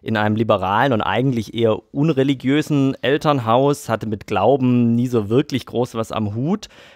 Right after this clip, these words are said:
und ist dann als Jugendlicher plötzlich dem Islam beigetreten. Was weißt du denn über diesen Wandel vom ganz normalen Ulmer Jugendlichen hin zum gläubigen Moslem?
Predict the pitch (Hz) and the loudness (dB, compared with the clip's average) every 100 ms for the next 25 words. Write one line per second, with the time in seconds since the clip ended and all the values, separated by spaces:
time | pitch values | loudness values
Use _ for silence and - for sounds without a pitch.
0 | - 117 131 - 123 175 - 127 110 156 | -8 -6 -4 0 0 0 -2 -4 0 0
1 | 208 180 175 175 147 143 - 139 139 123 | 0 0 0 0 0 -2 -2 -2 0 0
2 | 113 101 95 98 92 87 90 - - 87 | 0 0 0 0 0 -2 -6 -10 -6 -6
3 | 85 - 80 - _ _ _ _ - 113 | -6 -10 -16 -16 _ _ _ _ -4 -2
4 | - 110 120 147 135 127 127 117 120 120 | -2 0 0 0 0 0 0 -2 -2 0
5 | 107 117 147 143 - 123 117 104 117 147 | 2 2 0 -4 0 2 2 0 0 0
6 | - 110 107 110 135 143 123 - 139 160 | 0 2 4 4 4 4 2 2 2 4
7 | 151 127 117 117 165 170 147 151 165 160 | 4 4 2 0 -4 -6 -2 -2 -2 -6
8 | 147 _ _ _ - 135 156 151 - - | -6 _ _ _ -2 2 2 -2 -8 -6
9 | 131 117 120 120 120 117 110 - 92 90 | -4 0 2 2 0 0 -2 -4 -10 -12
10 | 101 | -12